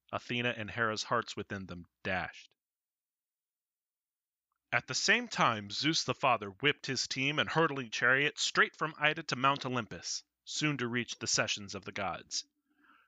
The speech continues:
Quick at Zeus's side, the famous Lord of Earthquakes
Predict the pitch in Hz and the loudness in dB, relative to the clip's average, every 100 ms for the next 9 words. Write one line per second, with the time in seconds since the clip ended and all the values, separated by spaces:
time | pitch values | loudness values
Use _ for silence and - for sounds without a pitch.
0 | _ - 208 - 143 - 135 - 110 - | _ 0 0 0 -6 -4 -4 0 2 4
1 | 127 98 117 - - 147 135 123 - 127 | 6 4 0 -4 -2 0 0 -4 -2 0
2 | 113 135 147 - 104 110 - | 2 2 0 0 -4 0 -2